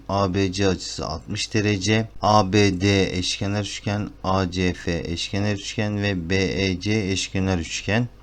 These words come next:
A B C üçgeninin alanı S verilmiş.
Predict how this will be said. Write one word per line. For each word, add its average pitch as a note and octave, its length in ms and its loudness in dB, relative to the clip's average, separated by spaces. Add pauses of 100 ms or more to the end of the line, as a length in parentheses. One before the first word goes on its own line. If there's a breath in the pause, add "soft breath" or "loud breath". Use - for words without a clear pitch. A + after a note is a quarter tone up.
(160)
A A2+ 280 10
B A#2 140 8
C A2+ 160 6
üçgeninin G#2 540 2
alanı F#2+ 460 4
S G#2 480 4
verilmiş. E2+ 760 0